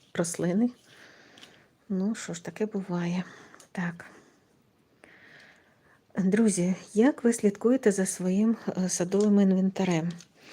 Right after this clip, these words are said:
Мені хтось радив, е, мастити, е, протирати цим ведешкою, другі радили машинним маслом зм-, змазувати, треті, е, е, цим олівцем гріфелем.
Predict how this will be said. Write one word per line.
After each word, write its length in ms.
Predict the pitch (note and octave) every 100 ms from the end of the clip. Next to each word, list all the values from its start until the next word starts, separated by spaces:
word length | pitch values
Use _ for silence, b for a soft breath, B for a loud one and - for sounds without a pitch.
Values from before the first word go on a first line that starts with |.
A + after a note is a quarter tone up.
| B B B B
Мені 240 | F#3 G#3+ C4+
хтось 340 | - G#3+ -
радив, 540 | G#3+ A3+ G#3+ F#3+ F#3 -
е, 360 | F#3+ F3+ F3+ F3
мастити, 760 | F3 F3+ - G#3 G#3 F#3+ F#3 - -
е, 40 | F3 E3+
протирати 760 | F3+ E3+ F#3 F3+ - E3 E3+
цим 380 | E3+ - D3+ D#3+ E3 _ b b b b
ведешкою, 960 | E3+ F3 F#3+ E3+ E3 E3 - D#3 E3 E3+
другі 360 | E3+ E3+ G#3+ G#3+
радили 540 | F#3+ G3 G3 F#3+ F#3+ G3 B B B B -
машинним 500 | F#3 - G3 G3 G3+
маслом 640 | F3+ D#3+ E3 - D#3 E3 E3+ B B -
зм-, 360 | E3+ - E3+ - -
змазувати, 800 | E3+ E3 D#3+ D#3+ D#3+ E3 D#3+ D#3+
треті, 680 | E3+ F#3+ G#3 - G3+ G3 -
е, 220 | F3+ F3 F3 B B B B E3+
е, 120 | E3+
цим 400 | E3+ - E3+ E3
олівцем 640 | F#3+ F#3 G3 - - E3+ E3
гріфелем. 600 | D#3 E3+ E3 D#3+ E3+